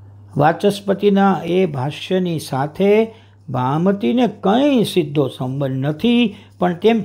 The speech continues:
છતાં નામ અપાયું ભામતી. વાચસ્પતિએ કહ્યું કે મને ભલે સૌ ભૂલી જાય,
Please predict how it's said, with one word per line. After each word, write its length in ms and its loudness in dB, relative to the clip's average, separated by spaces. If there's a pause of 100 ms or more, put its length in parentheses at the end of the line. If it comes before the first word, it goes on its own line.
છતાં 280 -2
નામ 440 2
અપાયું 640 -4 (160)
ભામતી. 760 -8 (1900)
વાચસ્પતિએ 720 0
કહ્યું 500 -2 (1800)
કે 100 4
મને 320 4
ભલે 380 2
સૌ 280 -2
ભૂલી 340 -4
જાય, 480 -2